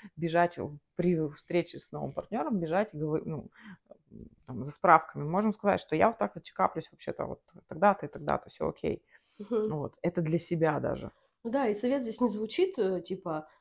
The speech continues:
Speaker 2: «Ни в коем случае, там, не занимайтесь сексом, пока вы не сделали справки друг для друга». Потому что, правда, иногда это,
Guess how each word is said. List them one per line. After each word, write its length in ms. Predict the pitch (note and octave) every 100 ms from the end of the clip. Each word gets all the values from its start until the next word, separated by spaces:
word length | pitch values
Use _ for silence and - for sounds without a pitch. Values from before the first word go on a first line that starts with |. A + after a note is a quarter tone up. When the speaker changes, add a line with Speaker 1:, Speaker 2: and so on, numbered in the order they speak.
| _
Speaker 2:
«Ни 140 | F#3 G3+
в 80 | G3+
коем 420 | G3+ A#3 A3+ A#3
случае, 840 | - E3 G#3 A#3+ A#3+ G#3+ G#3+ A3 G#3
там, 180 | F#3 G3+
не 100 | G3+
занимайтесь 720 | A3+ G3+ F#3 A3 G3+ G#3+ -
сексом, 420 | G#3+ G#3+ G#3 G#3+
пока 320 | G#3 E3+ G3+
вы 120 | G3+
не 120 | G3+ G3
сделали 380 | F3+ G3+ G3+
справки 460 | G3 - F#3+ G3 G3 F#3
друг 260 | F#3 F#3 -
для 200 | F3 F#3+
друга». 300 | G3+ F#3 F#3 _ _
Потому 260 | - A3+ B3
что, 160 | A3+
правда, 300 | B3 C4 A3
иногда 380 | G3 F#3 F#3+ A#3+
это, 380 | G#3+ G#3 G3+ F#3+